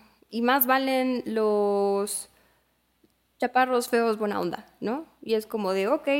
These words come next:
sí, valoramos mucho los corazones, la amabilidad, pero ¿qué tal que tú sí quieres a alguien alto y desde tu perspectiva atractivo?", ¿no? O sea, como que siento que hay un discurso ahí de, "Bueno, si ya no conseguiste o no,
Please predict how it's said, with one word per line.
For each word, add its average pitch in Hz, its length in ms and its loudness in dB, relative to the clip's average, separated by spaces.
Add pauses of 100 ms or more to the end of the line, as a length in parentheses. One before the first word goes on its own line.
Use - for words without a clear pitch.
sí, 254 200 -2
valoramos 214 420 0
mucho 240 240 -4
los 220 160 -4
corazones, 190 840 -2
la 214 140 -4
amabilidad, 190 640 -2
pero 226 160 -2
¿qué 311 80 -10
tal 311 160 -2
que 277 120 -2
tú 262 240 -2
sí 247 280 -2
quieres 202 500 0 (840)
a 180 120 -8
alguien 220 500 -2
alto 196 520 -2 (840)
y 208 200 -4
desde 196 340 0
tu 196 100 -6
perspectiva 196 640 -2 (100)
atractivo?", 170 540 -8
¿no? 254 200 -6
O 226 60 -6
sea, 208 180 0 (420)
como 220 160 2
que 220 80 -4
siento 240 180 -2
que 254 80 0
hay 247 80 4
un 247 80 4
discurso 214 460 -4
ahí 202 180 0
de, 196 300 0 (480)
"Bueno, 277 260 6
si 269 100 0
ya 269 140 4
no 320 140 2
conseguiste 226 800 0
o 190 140 4
no, 202 720 4